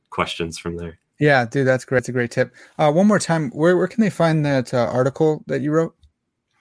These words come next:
Speaker 1: Oh, so my short piece, it's, it's literally one thousand words, so you can
Speaker 2: Mm-hmm.
Speaker 1: read it in a few <laughs> minutes. It's on the website, one thousand word philosophy dot com. Um,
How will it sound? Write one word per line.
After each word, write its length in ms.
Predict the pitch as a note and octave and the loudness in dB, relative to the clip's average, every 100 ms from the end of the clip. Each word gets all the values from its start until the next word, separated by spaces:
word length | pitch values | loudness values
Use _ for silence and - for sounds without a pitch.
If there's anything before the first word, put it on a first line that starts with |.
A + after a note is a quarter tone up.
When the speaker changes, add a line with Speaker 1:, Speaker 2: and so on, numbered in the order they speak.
| - - - - | -18 -18 -12 0
Speaker 1:
Oh, 160 | A#2 F#2+ | 2 4
so 320 | - G#2+ F#2+ | 4 6 4
my 540 | G2+ G#2+ A2+ A#2 A#2 | 2 2 2 4 2
short 420 | G#2 G2+ G#2+ G2 - | 2 0 2 0 0
piece, 320 | F#2+ F2 - | -2 -2 -4
it's, 180 | F2+ - | -10 -6
it's 160 | F2+ - | -6 0
literally 400 | G2 F2+ F2 E2+ | 0 2 2 0
one 220 | E2 D#2+ | 0 -2
thousand 420 | E2+ E2+ E2 E2 | 0 0 -2 -4
words, 320 | D#2+ D2+ D#2 | -4 -6 -6
so 80 | - | -6
you 100 | D#2 D#2 | -6 -2
can 100 | E2 | -2
Speaker 2:
Mm-hmm. 60 | |
Speaker 1:
read 140 | E2 D#2+ | 0 -2
it 80 | D#2 | -4
in 80 | |
a 40 | E2+ | -6
few 200 | - F2+ - | -8 -8 -6
<laughs> 80 | |
minutes. 320 | A2+ G2 G2 G#2 | -4 -2 -2 -2
It's 200 | F2+ - | 0 0
on 340 | F2 F2 F2+ | 0 0 -2
the 120 | F#2 | -2
website, 460 | E2+ F#2+ F2+ G2 E2 | 0 0 0 -2 0
one 160 | F2+ E2 | 0 0
thousand 400 | G2 F2+ F2+ F2 | 0 0 0 0
word 240 | F2 E2+ | 0 -2
philosophy 540 | F2+ E2 E2 - F2 | -2 -2 -2 -4 -4
dot 240 | E2 D#2 - | -2 -2 -4
com. 400 | E2 E2 E2+ E2 _ _ _ - | -2 0 -2 -6 _ _ _ -8
Um, 360 | D#2+ D#2 D#2 | -4 -4 -6